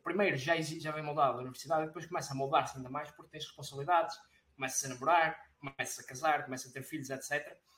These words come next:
E é muito mais difícil fazer isso. Portanto, eu percebo o que tu queres dizer de, há uma altura, quanto mais tarde quiseres acordar, pior é. <laughs> Não é? Portanto, as pessoas que acordaram na universidade são aquelas que, ou lhes aconteceu alguma coisa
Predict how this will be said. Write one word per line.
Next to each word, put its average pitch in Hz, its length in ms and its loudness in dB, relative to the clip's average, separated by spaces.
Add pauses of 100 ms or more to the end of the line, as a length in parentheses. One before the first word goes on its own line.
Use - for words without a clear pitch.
(500)
E 175 120 2
é 170 40 6
muito 180 380 6
mais 156 180 4
difícil 156 360 -4
fazer 160 260 -2
isso. 156 200 0
Portanto, 127 160 -6
eu - 420 -8
percebo 147 300 -2
o 131 60 -6
que - 60 -14
tu 135 80 -12
queres 135 240 -2
dizer 139 360 -2
de, 131 360 0 (1040)
há 175 100 8
uma 180 180 6
altura, 175 540 2 (140)
quanto 220 220 4
mais 208 180 6
tarde 190 240 6
quiseres 165 280 -2
acordar, 180 340 4
pior 185 240 4
é. 156 220 2 (340)
<laughs> - 420 -10
Não 156 80 6
é? 170 80 6
Portanto, 170 220 -4
as 156 120 -2
pessoas 190 200 8
que 190 80 4
acordaram 185 360 6
na 160 100 4
universidade 160 640 6
são 180 140 2
aquelas 170 420 2
que, 156 440 4 (200)
ou 170 100 4
lhes 175 120 4
aconteceu 190 340 4
alguma 175 200 6
coisa 165 180 -4